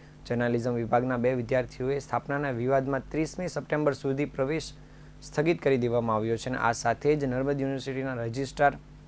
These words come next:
આર સી ગઢવી દ્વારા વેસુ પોલીસ સ્ટેશનમાં અલગ અલગ ત્રણ અરજીઓ કરાઈ છે. તેમાં પ્રથમ અરજીમાં હાલ જે સ્થાપનાને લઈને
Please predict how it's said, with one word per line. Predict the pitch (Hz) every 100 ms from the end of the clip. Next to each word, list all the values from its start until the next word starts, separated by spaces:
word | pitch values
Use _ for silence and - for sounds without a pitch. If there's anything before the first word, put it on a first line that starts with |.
| - -
આર | 131 147
સી | - 147
ગઢવી | 131 143
દ્વારા | 131 135 139
વેસુ | 117 127 135 170
પોલીસ | 160 143
સ્ટેશનમાં | - 139 147 143 -
અલગ | 156 160 151
અલગ | 156 -
ત્રણ | - 165 147
અરજીઓ | 123 120 117
કરાઈ | - 110 107
છે. | 113
તેમાં | 107 110 113 - - - -
પ્રથમ | 127 123 135
અરજીમાં | 127 123 135 135 107
હાલ | 117 127
જે | 117 135
સ્થાપનાને | - 120 - 131 131
લઈને | 120 123 131 123 127